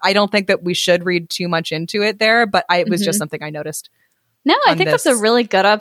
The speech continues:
Speaker 2: observation.
Speaker 1: through.
Speaker 2: Obviously, you know, queer people, I mean, you're queer, but,
Speaker 1: Mm-hmm.
Speaker 2: like,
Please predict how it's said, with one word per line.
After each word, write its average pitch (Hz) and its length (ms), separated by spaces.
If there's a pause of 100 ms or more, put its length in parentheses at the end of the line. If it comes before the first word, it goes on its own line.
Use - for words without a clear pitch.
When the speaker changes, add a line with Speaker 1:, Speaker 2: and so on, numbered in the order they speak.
Speaker 2:
observation. 175 680
Speaker 1:
through. 165 220 (280)
Speaker 2:
Obviously, 214 960
you 190 60
know, 185 340 (1200)
queer 240 960 (180)
people, 220 640
I - 80
mean, 190 420
you're - 260
queer, 110 460 (360)
but, 180 340 (340)
Speaker 1:
Mm-hmm. 190 40
Speaker 2:
like, - 480